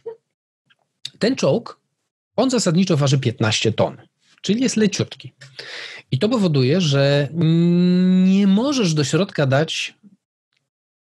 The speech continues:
armaty, która będzie strzelała pociskami, e, kinetycznymi, czyli takimi, które jakby rozwalają ci czołg przeciwnika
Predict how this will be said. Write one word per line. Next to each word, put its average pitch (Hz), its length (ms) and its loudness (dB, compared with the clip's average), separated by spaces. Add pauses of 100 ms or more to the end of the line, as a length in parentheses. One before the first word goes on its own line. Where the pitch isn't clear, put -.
(160)
armaty, 147 600 0
która 175 440 -2
będzie 160 300 2
strzelała 143 580 0
pociskami, 135 840 0 (1300)
e, 160 300 0
kinetycznymi, 190 800 0
czyli 151 240 0
takimi, 180 380 0
które 165 380 -2
jakby 160 420 0
rozwalają 160 560 0
ci 147 160 -6
czołg 160 200 0
przeciwnika 151 800 0